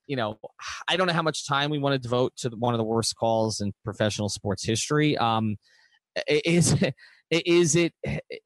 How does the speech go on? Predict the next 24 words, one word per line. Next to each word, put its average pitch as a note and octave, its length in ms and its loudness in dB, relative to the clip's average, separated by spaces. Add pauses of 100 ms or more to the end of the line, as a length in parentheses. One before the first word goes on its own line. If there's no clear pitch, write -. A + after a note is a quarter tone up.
to D3 160 0
you, G#3 480 2
uh, C#3 280 4
let D#3 80 0
me F3+ 60 2
just F3+ 160 2
throw E3+ 160 2
this D3+ 160 0
at C3+ 220 2
you. C#3 40 4
I C3 40 2
know D3 80 2
you're C3 160 2
biased G#2+ 480 0
on F#2+ 120 0
this, F#2+ 440 -2
um, G2+ 400 0
uh, - 140 -6 (200)
but A2+ 220 2 (360)
I C3 80 2
give C#3+ 160 0
you C#3+ 100 4
Terry D#3 340 4
Porter, D#3 640 0